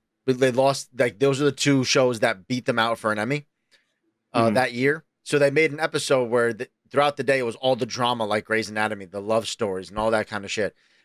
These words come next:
Speaker 1: And then at the end, uh, what's it called? Doctor Cox got a, uh, vasectomy, and he came out with
Speaker 2: Uh-huh.
Speaker 1: the cane. And then he had, he had, he had pills in his hand. He, like, shook the pills and threw them at the,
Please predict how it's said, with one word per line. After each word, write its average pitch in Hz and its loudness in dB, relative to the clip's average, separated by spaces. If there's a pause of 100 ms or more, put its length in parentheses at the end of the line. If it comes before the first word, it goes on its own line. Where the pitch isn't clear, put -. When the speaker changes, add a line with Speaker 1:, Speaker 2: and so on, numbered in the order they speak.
(120)
Speaker 1:
And 131 -2
then 131 0 (380)
at 135 -4
the 135 0
end, 139 0
uh, 110 0 (920)
what's 123 -4
it 120 -10
called? 101 -2
Doctor 131 -2
Cox 139 -4
got 113 0
a, 107 0
uh, 95 -4
vasectomy, 104 -10 (920)
and 117 -4
he 117 -10
came 143 -2
out 135 -2
with 101 -6
Speaker 2:
Uh-huh. 95 -4
Speaker 1:
the 113 -8
cane. 123 -4 (1300)
And 123 -6
then 120 -2
he 123 -4
had, 123 0
he 120 -4
had, 127 -2
he 117 -8
had 120 -2
pills 131 -2
in 113 -8
his 104 -10
hand. 107 -6
He, 110 -10
like, 107 -4
shook 127 -6
the - -14
pills 123 -2
and 98 -16
threw 131 0
them 117 -4
at 113 0
the, 101 -4